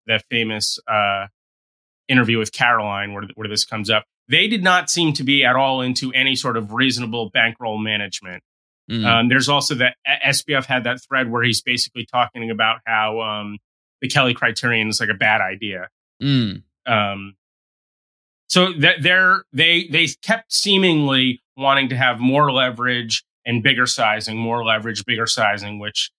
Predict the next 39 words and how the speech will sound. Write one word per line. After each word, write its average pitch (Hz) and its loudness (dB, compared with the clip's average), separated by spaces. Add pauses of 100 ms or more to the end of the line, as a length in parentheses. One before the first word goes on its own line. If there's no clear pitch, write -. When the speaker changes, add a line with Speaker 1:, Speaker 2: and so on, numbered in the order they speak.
(240)
Speaker 1:
you 120 -2
know, 117 4
works 123 2
great 131 2
when 123 -2
it 117 -4
works 113 -4
great, 117 0
but 117 -14
works 107 -8
terrible 104 -2
when 104 -8
it 101 -12
works 98 -10
terrible. 98 -8 (560)
Speaker 2:
Yeah. 110 4
Speaker 1:
Um, 107 -2 (360)
so 160 2
what, 165 0
what 185 2 (400)
ended 190 2
up 170 4
sort 170 0
of 139 0
seemingly 143 2
happening 127 0
in, 120 -2
in 123 -4
the 120 4
aggregate, 113 0
the 107 -20
big 127 -2
thing 104 -4 (320)
was 120 2
that 117 4 (260)
Alameda 147 4
would 131 0
lose 139 2
money 117 0